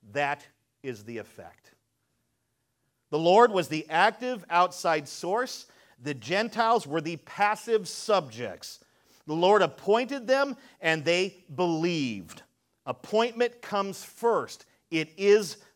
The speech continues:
the cause. What am I telling you? I am telling you that God elected them to eternal life before they believed,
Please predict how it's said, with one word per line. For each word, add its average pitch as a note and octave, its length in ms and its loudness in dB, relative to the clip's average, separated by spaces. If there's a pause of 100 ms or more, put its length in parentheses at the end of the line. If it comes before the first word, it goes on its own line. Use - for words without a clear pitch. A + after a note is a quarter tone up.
the D#3+ 180 -4
cause. C#3 760 0 (280)
What F#3 520 6
am G3 180 4
I F3+ 160 2
telling G#3 460 0
you? A2 160 -8
I E3+ 160 2
am F3 140 -2
telling A#3+ 420 0
you C3+ 240 -6 (280)
that D3+ 280 2
God G3 380 6
elected F3+ 800 2
them F3+ 260 2
to F3 180 -8
eternal A#3+ 520 0
life G3 420 0
before E3 460 -2
they C#3+ 240 -2
believed, A#2+ 640 -8